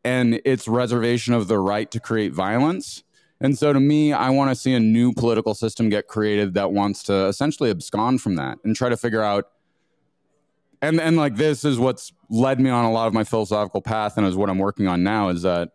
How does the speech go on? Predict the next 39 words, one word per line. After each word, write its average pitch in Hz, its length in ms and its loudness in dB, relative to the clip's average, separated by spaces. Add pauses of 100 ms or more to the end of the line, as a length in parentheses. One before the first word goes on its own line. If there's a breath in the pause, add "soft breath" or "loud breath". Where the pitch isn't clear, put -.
uh, 90 480 -4
I'm 107 140 0
working 117 300 0
on 101 120 -2
a 98 60 0
work 98 240 -2
from 98 140 -2
Emmanuel 95 400 0
Levinas, 87 680 -2
uh, 82 400 -2
in 87 100 -2
Totality 95 460 -2
and 87 120 0
Infinity. 90 500 -2
And 117 140 2
in 127 80 4
the 127 80 2
opening, 156 400 2
he 135 120 2
asks 123 220 -2
the 123 80 -2
question, 120 560 0 (460 soft breath)
"Is 139 200 0
man 165 340 4
doomed 120 640 4
to 110 440 2
an 127 160 2
infinite 143 600 0
existence 120 680 -2
within 110 380 0
war, 95 480 0 (400)
or 156 300 2
is 127 100 -2
there 135 120 2
something 127 360 0
else 101 240 -2
that 92 140 0
we 82 120 -6
have? 78 460 -8